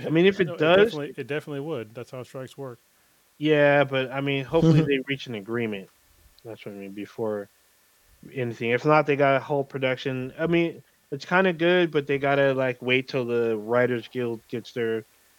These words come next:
Speaker 1: their deal going and whatnot. But we shall see. We shall see what happens. So.
Speaker 3: Yeah, it looks like so far, like, yeah, there's, all the people that's confirmed is we got Hugh Jackman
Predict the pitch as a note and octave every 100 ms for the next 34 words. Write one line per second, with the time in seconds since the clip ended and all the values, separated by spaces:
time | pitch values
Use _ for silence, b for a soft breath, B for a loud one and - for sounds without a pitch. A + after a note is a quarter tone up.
0 | _ - A#2+ A#2 A#2 A2 A#2+ A#2 A2+ G#2
1 | A2+ A2 G#2+ G#2+ G#2 G#2+ G#2 G2+ F#2+ G#2
2 | B2+ C3+ C3+ - F3 D#3 C#3 C3 C3 B2
3 | A#2+ B2+ A#2+ B2+ B2+ C3 A#2 A2 A2 G#2+
4 | - - - _ _ _ _ _ _ _
5 | _ _ _ _ _ _ _ - - F#3
6 | F3 _ F3 A2 G#2+ A2+ D#3 C3+ G#2+ G#2+
7 | A2+ A2 G#2+ G2 G2 - - F2 G2+ F#2+
8 | F#2+ F2+ F#2 F#2 - - _ _ - A2+
9 | A#2+ C#3 B2 F#2+ - G#2+ G2 - G2+ G#2
10 | F2+ F2+ G2 F2 F2+ E2+ - F#2 G2+ F2
11 | - G2+ F#2+ F2+ G2 F2+ F#2 F2